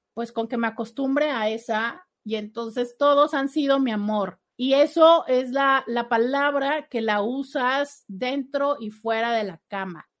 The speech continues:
Cuéntame si tú eres de los que o las que aplican esta técnica. Por favor, cuéntamelo, seis seis cuatro, uno dos tres, sesenta y nueve sesenta y nueve. Miren,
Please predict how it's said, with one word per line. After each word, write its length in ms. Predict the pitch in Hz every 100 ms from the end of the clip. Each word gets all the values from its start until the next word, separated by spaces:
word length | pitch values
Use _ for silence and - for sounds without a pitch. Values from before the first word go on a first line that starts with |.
| _
Cuéntame 520 | 330 440 480 480 480
si 140 | 330 285
tú 240 | 320 320
eres 420 | 320 302 302 311
de 200 | 240 220
los 320 | 214 214 214 -
que 440 | 214 220 233 254
o 120 | 214
las 320 | 208 214 208 -
que 120 | 214
aplican 580 | 196 240 240 - 269 254
esta 400 | 262 - 254 -
técnica. 540 | 233 233 220 214 196
Por 160 | 214 208
favor, 440 | 214 196 226 240
cuéntamelo, 720 | 247 240 240 226 226 233 226
seis 260 | 220 277 294
seis 260 | 302 226 214
cuatro, 520 | 226 208 202 214 214
uno 260 | 247 269 277
dos 140 | 262
tres, 360 | - 220 214 214 _ _ _ -
sesenta 540 | 208 - 269 294 285
y 60 | 277
nueve 540 | 240 220 208 214 220
sesenta 680 | - 202 196 233 233 240 220
y 80 | 202
nueve. 360 | 196 190 185
Miren, 420 | 202 214 220 -